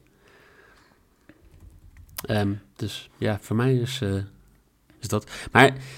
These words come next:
nog even vragen, want je zei toch straks van, eh, Nederland moet winnen om uitzicht te houden op. Is afhankelijk van, wil je überhaupt wel gewoon die halve finales van de Nations League meemaken? Er wordt al zoveel voetbal gespeeld.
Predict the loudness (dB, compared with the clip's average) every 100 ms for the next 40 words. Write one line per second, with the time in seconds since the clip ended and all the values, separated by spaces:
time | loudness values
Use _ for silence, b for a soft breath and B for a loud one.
0 | B B 6 8 8 4 2 4 6 6
1 | 4 2 0 0 6 6 6 4 2 0
2 | -2 -2 2 4 6 6 4 6 4 4
3 | 2 2 0 0 -2 -2 2 2 2 2
4 | 0 -6 -4 -2 -2 -4 -2 -4 B B
5 | B B 0 8 10 10 8 2 2 2
6 | 0 -2 0 2 2 0 -2 -4 -2 0
7 | -2 -4 -4 -2 -2 -4 -4 -4 -4 -6
8 | -6 -6 -6 -16 -8 -2 0 0 -2 -4
9 | -8 -12 b b b b _ -2 2 4
10 | 6 8 8 6 4 4 4 2 2 0
11 | 0